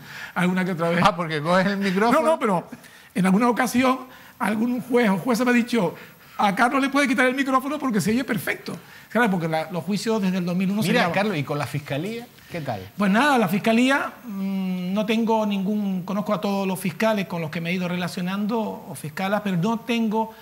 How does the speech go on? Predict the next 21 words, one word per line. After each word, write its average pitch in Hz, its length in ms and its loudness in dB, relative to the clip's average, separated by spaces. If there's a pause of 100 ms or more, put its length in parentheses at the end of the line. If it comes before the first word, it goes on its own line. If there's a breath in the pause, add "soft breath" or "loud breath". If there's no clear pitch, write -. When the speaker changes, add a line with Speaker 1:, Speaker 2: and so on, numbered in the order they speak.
(200 loud breath)
Speaker 1:
ninguna 175 380 -2
amistad 185 420 -4
con 180 140 -4
ninguno 170 260 -4
en 156 60 -10
concreto. 175 600 -4 (320 loud breath)
Yo 180 120 2
para 208 180 4
mí, 220 240 4 (100)
sé 196 240 -4
los, 185 120 -2 (100)
los 170 140 -4
fiscales, 175 540 -2 (140)
o 151 260 -8 (560 loud breath)
fiscal 175 300 -2
mujer 175 260 -4
o 156 40 -6
fiscal 170 260 -2
hombre, 165 200 0
que, 156 120 -6
me, 151 300 -6